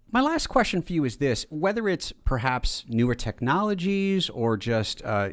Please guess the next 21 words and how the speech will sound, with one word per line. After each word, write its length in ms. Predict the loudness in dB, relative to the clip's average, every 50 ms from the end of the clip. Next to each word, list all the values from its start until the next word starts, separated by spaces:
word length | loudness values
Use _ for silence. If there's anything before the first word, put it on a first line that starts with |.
| -6
you 240 | -8 -6 -4 -2 -2
know, 80 | -2 -2
continuing 720 | -2 -4 -4 -2 -2 -2 0 0 0 0 0 0 -2 -2
efficiencies, 680 | -4 -2 0 0 0 2 0 -2 -2 0 0 0 0 -2 -4 -12 -20 -20 -20 -20 -16
what 500 | -14 -14 -12 -12 -12 -8 -2 0 0 0
are 40 | 2
you 260 | 0 0 0 0 0
most 300 | 2 2 2 2 2 -2
excited 500 | -4 -6 -4 -2 0 0 2 2 2 0
about 340 | 0 0 2 2 2 0 0
in 160 | 0 -2 -4
terms 300 | -2 0 0 0 0 0
of 140 | 0 -2 0
the 80 | 0 0
utility 460 | 0 0 0 0 0 0 2 0 0
business 340 | 2 0 0 0 -2 -2 0
and 120 | 0 2
in 140 | 2 0 -2
terms 320 | 0 2 4 4 4 2
of 140 | 0 -2 -4
Sub, 540 | -4 -4 -2 0 0 2 2 2 0 -2